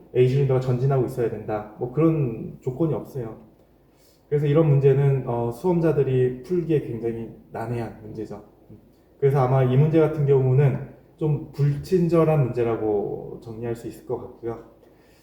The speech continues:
자, 어쨌든 한번 풀이해 보도록 하겠습니다.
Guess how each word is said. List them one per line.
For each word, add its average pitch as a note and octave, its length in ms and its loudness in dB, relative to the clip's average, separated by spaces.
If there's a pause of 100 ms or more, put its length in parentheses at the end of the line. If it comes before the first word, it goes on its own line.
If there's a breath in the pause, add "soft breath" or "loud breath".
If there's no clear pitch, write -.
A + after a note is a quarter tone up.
(420 soft breath)
자, - 200 -8
어쨌든 F3 420 2
한번 F3+ 300 0
풀이해 C#3+ 280 2
보도록 E3+ 320 2
하겠습니다. C#3 560 -4